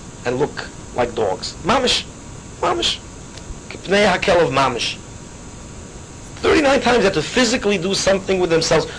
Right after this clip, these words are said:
We're an entire country. I mean, we're talking about Eretz Yisrael, the Jewish nation. Every single Jew had to do it. The air raid sirens go off, and everybody had to live Pnei Hador, Pnei Hakelev. They had to have their faces Pnei Hakelev, not the whole dog,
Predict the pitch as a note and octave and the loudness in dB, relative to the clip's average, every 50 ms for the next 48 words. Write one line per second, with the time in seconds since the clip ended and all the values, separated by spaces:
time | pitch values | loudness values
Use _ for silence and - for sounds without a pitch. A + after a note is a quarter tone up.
0 | - - C3 C#3+ D#3+ D#3+ D#3 D3 D3 - - C4 D4 D#4+ D#4+ D#4+ - - C#4+ E4 | -6 0 4 4 6 6 4 4 2 0 2 4 6 6 4 4 4 2 2 4
1 | - - - A#2 A2 A#2+ C#3 D3 D3 - D#3+ F3 G3 G3 G3 G3 G3+ G3+ G3 F#3+ | 2 2 0 0 0 0 0 0 0 0 2 2 4 4 4 4 4 4 2 0
2 | D#3 - A3 A#3+ G3 C#3+ A#2 - - - - - - - C#3+ D#3 G#3+ A3 G3+ - | 2 4 6 6 6 4 2 -2 -8 -14 -14 -12 -8 -4 0 2 2 4 4 4
3 | G3+ G#3 C4+ C4+ G3+ - D3 A#2 - - - - - - - - - - E3+ A#3 | 4 4 4 4 4 2 0 -2 -6 -12 -16 -16 -16 -16 -16 -4 2 4 4 4
4 | B3 - D4+ - - G3+ F3+ A#3 C#4+ G#3 - E3+ D3 D#3 D#3+ E3 G#3 A#3 D4 C4+ | 6 4 4 4 4 2 2 2 2 2 2 2 2 2 2 0 0 0 2 2
5 | C#3 - - - - - - - - C3+ C#3 C#3 C#3+ - D3+ F3+ G3 F#3 F3+ E3+ | 2 0 -4 -12 -14 -16 -16 -6 0 2 2 2 4 4 4 6 6 6 6 4
6 | - - E3 D3+ D3+ D3 C3+ A#2 G#2+ A#2+ A#2+ C#3 F#3+ B3 - - E3+ - - - | 4 2 4 4 4 4 2 2 2 2 4 6 6 6 4 4 0 -4 -12 -14
7 | - - - C3+ F#3+ F#3+ F#3 F#3+ F#3 F3+ D#3+ D#3+ D#3 D#3 D#3 C#3+ C3+ C#3 D3 C#3+ | -12 -6 -4 -2 2 4 4 4 4 4 4 4 4 6 4 4 4 4 2 2
8 | C#3+ - C#3+ C3+ B2 - - - - - D3 D#3 D3 C#3 C3 B2+ - - - - | 0 -2 -4 -4 -4 -6 -10 -12 -4 0 4 4 4 4 2 0 -8 -12 -14 -14
9 | - - - - C3+ D3 C#3+ C#3 C3 C#3 C#3 C3+ - - - B2 B2 A#2+ A2 - | -14 -12 -6 0 2 4 4 4 4 4 2 0 -2 -6 -2 0 0 0 0 0
10 | A2+ G2+ F#2+ F#2+ F#2 - - - - - - - - A#2+ B2+ C#3+ C#3 - D3+ C3 | 0 0 -2 -2 -4 -8 -14 -14 -14 -14 -8 -2 0 2 2 2 4 4 2 2
11 | B2 B2 B2 A2 - - - G#3+ A#3 A3 - - D3 C3 B2 - - - - - | 4 2 0 -2 0 0 2 2 4 2 2 -2 -2 -4 -4 -6 -6 -8 -10 -12
12 | - - - - - - - - F#3 A3 B3+ C4 G#3 E3+ A#2+ - A#2+ G#2+ G2+ G2 | -14 -14 -14 -14 -14 -12 -8 -2 2 4 4 6 4 4 2 2 0 0 0 -2
13 | F#2+ - - - - - - - E3 F#3 E3+ D#3 B2+ C#3+ F#3 F#3+ F3+ E3+ G3+ G#3+ | -4 -8 -10 -14 -16 -8 -2 0 0 2 4 4 4 6 6 6 6 6 6 6
14 | A#3+ A#3 A#3+ | 6 4 2